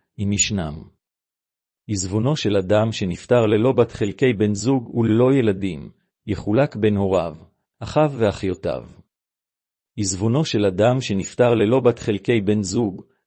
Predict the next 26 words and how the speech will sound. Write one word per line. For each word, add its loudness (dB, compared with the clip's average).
ללא 4
ילדים, -2
וללא 4
הורים 4
שעודם 2
בין 0
החיים -4
חלקי 0
אחים, -6
יתחלק 0
באופן -2
שוויוני -2
בין -2
סביו -4
וילדיהם, -2
דודיו. -4
עיזבונו -2
של 0
אדם 2
שנפטר 0
ללא 2
בת 2
חלקי -2
בן 0
זוג -2
וללא 4